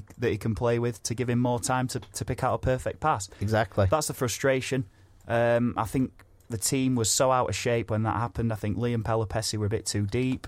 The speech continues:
Speaker 1: and then the, the strikers weren't really doing their bit defensively, and we got caught out. And that, with the run that we're on, changes the whole game, because then you're one nil down again. The players are obviously going through a pre-, a,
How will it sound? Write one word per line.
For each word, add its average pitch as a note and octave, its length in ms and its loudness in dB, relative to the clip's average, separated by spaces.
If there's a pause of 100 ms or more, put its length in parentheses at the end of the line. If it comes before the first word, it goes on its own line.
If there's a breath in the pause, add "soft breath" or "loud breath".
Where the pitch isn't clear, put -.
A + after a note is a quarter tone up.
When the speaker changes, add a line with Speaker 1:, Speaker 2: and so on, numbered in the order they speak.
Speaker 1:
and G#2 100 2
then G#2 180 2
the, G2 100 -2 (180)
the G#2 180 0 (120)
strikers B2 580 -2
weren't A#2+ 240 2
really A2+ 260 2
doing A2+ 220 2
their G#2+ 100 2
bit A2 140 0
defensively, A#2 580 0
and A#2 80 0
we A2+ 60 -2
got C3 160 2
caught A#2+ 300 0
out. C3 280 0 (720 loud breath)
And B2+ 200 2
that, C#3+ 340 2 (100)
with B2 180 -6
the B2+ 60 -2
run C#3+ 200 2
that C3 100 -2
we're A2+ 180 2
on, G#2+ 320 2 (540)
changes C3+ 460 0
the B2+ 100 0
whole B2+ 160 2
game, C#3 280 2
because A2+ 340 -4
then B2 340 2 (260)
you're B2 140 0
one C3+ 160 2
nil B2+ 140 0
down A2 240 0
again. A2 260 0
The A2+ 80 -2
players C3 340 -2
are A2+ 120 -4
obviously A#2+ 320 -6
going G#2+ 200 -4
through G#2 280 -2 (440 loud breath)
a G#2 80 -4
pre-, B2+ 260 -2
a, A2+ 100 -4